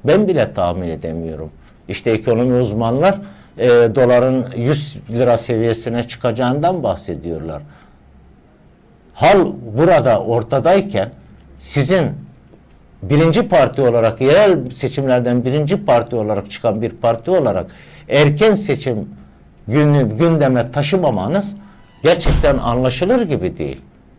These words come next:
Sanki bu olacakları görmüş gibi gardını alan bir başka parti var.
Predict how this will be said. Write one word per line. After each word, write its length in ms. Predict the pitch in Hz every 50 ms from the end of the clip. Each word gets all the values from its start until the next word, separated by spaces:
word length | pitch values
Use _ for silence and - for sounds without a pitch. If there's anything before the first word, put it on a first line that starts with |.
| _ _ _ _ _ _ _ _ _ _ _
Sanki 720 | - - - 156 180 226 262 262 262 - - 185 147 143
bu 300 | 156 156 139 123 131 - - - - - - - - -
olacakları 760 | 143 156 165 165 151 151 165 147 147 - 151 139 139 147 139
görmüş 640 | 120 110 135 143 147 160 185 202 196 202 202 - -
gibi 280 | 139 82 87 113 131 135 - - - - - - - _ -
gardını 580 | 98 98 143 139 143 151 147 156 175 185 190 180
alan 300 | 156 151 165 175 170 143
bir 200 | 147 147 143 147
başka 400 | 147 143 147 - - 180 180 -
parti 380 | - 120 127 - - - 233
var. 240 | 220 202 135 - -